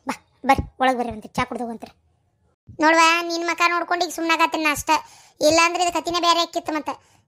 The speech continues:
ಏನ್ ಇದ ಫಸ್ಟ್ ಇದ ಲಾಸ್ಟ್, ಇನ್ನೇಮ್ ನಿನ್ ಗಂಡಗ ಊರಾನವ್ರ ಸುದ್ದಿ ಹೋಗುದ್ ಬಿಟ್ಟು ತಂದ್ ಏಟ್ ಐತ್ ಅಷ್ಟ್ ತುರ್ಸ್ಕೊಂಡಿರ ಅಂತ ಹೇಳು,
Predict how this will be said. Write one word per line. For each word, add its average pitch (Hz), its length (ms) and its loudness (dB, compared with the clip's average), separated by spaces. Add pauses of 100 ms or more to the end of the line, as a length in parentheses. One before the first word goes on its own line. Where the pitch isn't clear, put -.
ಏನ್ 370 140 -2
ಇದ 320 200 0
ಫಸ್ಟ್ 349 260 2
ಇದ 359 160 0
ಲಾಸ್ಟ್, 339 220 2
ಇನ್ನೇಮ್ 359 260 -2
ನಿನ್ 359 160 -4
ಗಂಡಗ 349 320 0
ಊರಾನವ್ರ 349 340 2
ಸುದ್ದಿ 339 200 -6
ಹೋಗುದ್ 311 260 -2
ಬಿಟ್ಟು 370 200 0 (280)
ತಂದ್ 330 220 4
ಏಟ್ 392 180 2
ಐತ್ 381 100 -2
ಅಷ್ಟ್ - 180 -8
ತುರ್ಸ್ಕೊಂಡಿರ 359 520 -2
ಅಂತ 330 200 -2
ಹೇಳು, 294 120 2